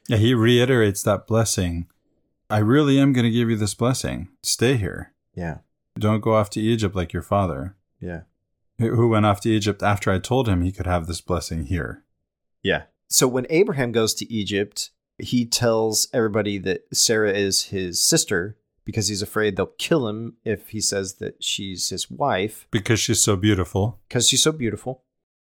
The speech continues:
Speaker 2: Isaac stays here, and there's Abimelech, which is, again, analogous to Pharaoh in this sense because he's the king of the Philistines.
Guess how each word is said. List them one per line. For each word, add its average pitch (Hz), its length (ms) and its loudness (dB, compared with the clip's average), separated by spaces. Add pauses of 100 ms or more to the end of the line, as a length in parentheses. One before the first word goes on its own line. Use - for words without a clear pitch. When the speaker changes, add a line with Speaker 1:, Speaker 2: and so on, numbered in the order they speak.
Speaker 2:
Isaac 165 320 0
stays 131 380 -2
here, 107 520 -4 (360)
and 107 340 -4
there's 107 160 0
Abimelech, 120 800 0 (440)
which 117 440 -2
is, 110 560 0
again, 110 300 -2
analogous 107 600 0
to 107 280 -4
Pharaoh 110 500 0
in 101 180 -2
this 95 140 -2
sense 98 220 -2
because 101 280 -6
he's 98 160 -8
the 101 40 -10
king 110 320 -8
of 87 120 -6
the 92 60 -2
Philistines. 110 760 -4